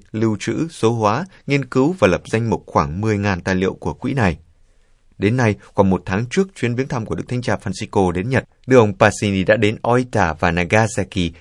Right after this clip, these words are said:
từ ngày hai mươi sáu đến hai mươi bảy tháng mười để thông báo bắt đầu giai đoạn cuối của dự án.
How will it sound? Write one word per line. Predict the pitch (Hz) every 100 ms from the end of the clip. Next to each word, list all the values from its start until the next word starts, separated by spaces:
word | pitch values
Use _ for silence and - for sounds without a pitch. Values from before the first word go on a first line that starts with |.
| -
từ | 101
ngày | 92
hai | 80 95
mươi | 90
sáu | - 92
đến | 101 120
hai | 131
mươi | 107
bảy | 98 73
tháng | - 127
mười | 127 90 - -
để | 92
thông | 92 143
báo | 123 123
bắt | 202 120
đầu | 98 80
giai | 123
đoạn | 110 -
cuối | - 98 131
của | - 78
dự | 87
án. | 82 90